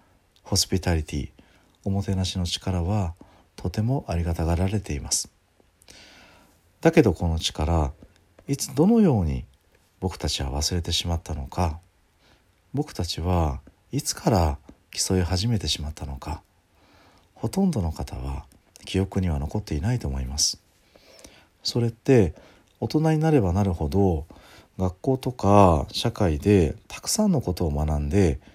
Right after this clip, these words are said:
知識として持ってしまったことにあるんじゃないかなって思っています。この膨大な知識とか経験が一番大切なことを隠しちゃってるんじゃないかなって思ってます。このラジオを聞き終わった時、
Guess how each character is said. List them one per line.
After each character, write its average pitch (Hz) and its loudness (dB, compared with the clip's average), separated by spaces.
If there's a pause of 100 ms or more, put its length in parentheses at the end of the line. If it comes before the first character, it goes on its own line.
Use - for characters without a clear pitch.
(240)
知 - 0
識 - -2
と 71 -6
し - -4
て 139 -4 (480)
持 131 2
っ - -4
て - -2
し - 2
ま 78 0
っ 71 -4
た 76 -6
こ 80 -4
と 73 -6
に 69 -4
あ 82 0
る 82 -4
ん 73 -2
じ 71 -4
ゃ - 0
な 71 -4
い - -4
か 87 -6
な 117 -2
っ 131 -6
て - -8
思 67 -4
っ 65 -8
て - -12
い - -10
ま 95 -8
す。 - -2 (920)
こ 131 -2
の 127 2
膨 120 4
大 127 4
な 120 2
知 - -2
識 - -2
と 73 -4
か 71 -4
経 85 -2
験 80 -4
が 85 2 (800)
一 - -2
番 123 2
大 85 -2
切 - -4
な 90 -2
こ 95 -8
と 139 -4
を 90 -2 (200)
隠 120 -6
し - -4
ち - -6
ゃ 190 2
っ - -14
て - -4
る 80 -2
ん - -2
じ 71 -2
ゃ 67 -2
な 65 -4
い - -4
か - -8
な 64 -4
っ 64 -6
て - -14
思 62 -10
っ - -10
て - -18
ま - -12
す。 - -2 (1000)
こ - -6
の 113 2
ラ 113 2
ジ 92 -2
オ 69 2
を 64 -4
聞 - -12
き - -10
終 113 0
わ 120 2
っ 123 -8
た - -6
時、 - -4